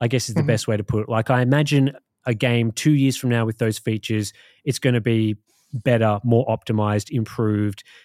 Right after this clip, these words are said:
Speaker 1: You know, you're gonna be tar-, be able to target a, a higher frame rate and things like that. And that will be the ultimate experience. But for now, if I was playing it again, I'd probably choose, yeah,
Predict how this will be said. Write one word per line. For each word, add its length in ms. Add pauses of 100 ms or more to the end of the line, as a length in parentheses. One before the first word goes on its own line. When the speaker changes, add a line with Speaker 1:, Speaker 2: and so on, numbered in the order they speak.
(260)
Speaker 1:
You 80
know, 40
you're 180
gonna 200
be 200
tar-, 280
be 140
able 100
to 60
target 320
a, 300
a 20
higher 400 (180)
frame 360
rate 120
and 100
things 200
like 200
that. 220
And 280
that 120
will 120
be 120
the 100
ultimate 260
experience. 420
But 160
for 100
now, 220
if 460
I 40
was 100
playing 220
it 80
again, 180
I'd 160
probably 220
choose, 500 (160)
yeah, 200